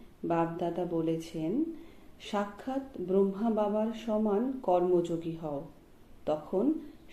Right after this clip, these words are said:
সাক্ষাৎকার শুরু হবে।" ওম শান্তি। আজ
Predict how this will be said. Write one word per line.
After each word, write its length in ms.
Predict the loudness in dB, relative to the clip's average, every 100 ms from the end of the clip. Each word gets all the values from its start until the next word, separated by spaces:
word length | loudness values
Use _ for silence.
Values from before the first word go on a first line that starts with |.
| -6
সাক্ষাৎকার 840 | -6 -6 -8 -8 -8 -8 -4 -4
শুরু 300 | -4 -4 -4
হবে।" 300 | -6 -10 -12 -14 -18 -20 -20 -20 -20 -20 -20 -20 -20 -18 -18 -8
ওম 200 | -6 -6
শান্তি। 520 | -8 -14 -16 -16 -18 -18 -18 -20 -20 -20 -20 -20 -20 -20 -20 -20 -20 -10
আজ 480 | -4 0 0 -2